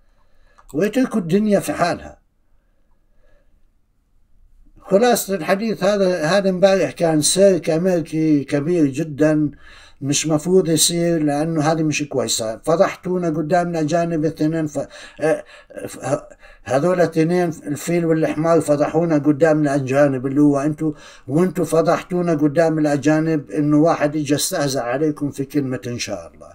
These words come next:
يلا، إلى حلقة قريبة بمشيئة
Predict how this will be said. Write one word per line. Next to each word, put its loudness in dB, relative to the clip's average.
يلا، -6
إلى -2
حلقة -2
قريبة -2
بمشيئة -2